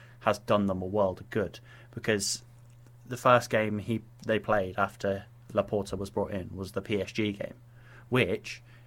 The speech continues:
if Messi hadn't have missed that penalty, I think they would have gone on to win the tie. Obviously, they didn't.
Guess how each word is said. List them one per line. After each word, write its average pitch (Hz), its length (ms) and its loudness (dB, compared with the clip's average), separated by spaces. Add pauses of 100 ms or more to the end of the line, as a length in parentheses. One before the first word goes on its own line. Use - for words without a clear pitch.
(800)
if 120 140 -8
Messi 127 260 4
hadn't 110 180 4
have 98 80 0
missed 104 160 -2
that 95 140 2
penalty, 90 520 -2 (600)
I 117 120 4
think 107 200 -6
they 104 80 0
would 98 100 0
have 101 80 -4
gone 98 120 2
on 92 120 -2
to 104 100 -8
win 98 100 -2
the 90 100 -4
tie. - 400 2 (320)
Obviously, 110 240 2
they 87 100 -8
didn't. - 360 -2